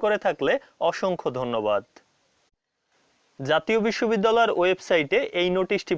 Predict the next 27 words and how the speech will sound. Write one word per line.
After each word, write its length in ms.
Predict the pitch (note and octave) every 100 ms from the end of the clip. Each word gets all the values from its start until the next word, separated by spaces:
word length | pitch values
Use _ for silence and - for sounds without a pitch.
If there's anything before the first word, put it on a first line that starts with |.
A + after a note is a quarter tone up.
| D#3
প্রকাশিত 440 | C3 C3+ - B2+ C3+
হয়েছে। 320 | C3 C3 - G#3 C#4 _ _ _ _ -
মূলত 340 | F3+ A#3+ A#3+ G3
যারা 160 | D3+ D3 F#3+ D3+
বিবিএ 320 | F3 G#3 A3 G#3+
Honours 300 | G#3+ A3+ - - F3+
in 80 | F3 - E3
Aviation 460 | E3 G3+ A3 A#3+ A3+ F#3
Management 520 | F3+ F3+ E3+ G3 B3 - _ _ _ _ _ _ _ -
কোর্সের 320 | F#3 F3+ G#3+ F#3
শিক্ষার্থী 460 | F#3+ E3+ G3+ F3+ F3
রয়েছেন, 360 | C#3 A#2+ - G#3+ -
প্রথম 280 | F3 D#3 F#3+
বর্ষ, 240 | F#3+ F#3+ - F#3+ F3+ _ _
প্রথম 280 | F#3+ F3+ G3+ -
সেমিস্টার, 420 | D3+ C#3 - G3 C4+ _ _ E3
তাদেরই 320 | E3 G3+ A3+ -
ফর্ম 180 | D3 C3+
ফিল 180 | C3+ B2+
আপ 60 | - G#2
হবে। 200 | G2 F#2 - _ _ -
ফর্ম 200 | E3+ F#3+
ফিল 180 | A3+ A#3
আপের 260 | G#3+ A#3 G#3+ - - -
সময়সীমা 420 | D#3+ F3 G#3 A3 F#3
দেওয়া 160 | F3
রয়েছে 340 | D#3 C3+ C3